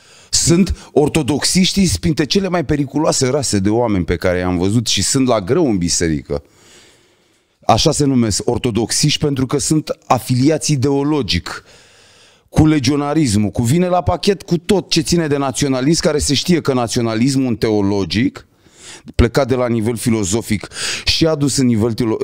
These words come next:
este erezie. A fost condamnată de sin-, de sinoadele, de, de sinoadele bisericii, ca,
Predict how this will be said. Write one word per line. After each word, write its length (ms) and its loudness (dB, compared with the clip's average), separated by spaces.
este 360 0
erezie. 640 0
A 100 4
fost 220 0
condamnată 520 0
de 160 0
sin-, 400 2
de 180 0
sinoadele, 760 0
de, 480 -2
de 140 2
sinoadele 480 0
bisericii, 600 -2
ca, 200 2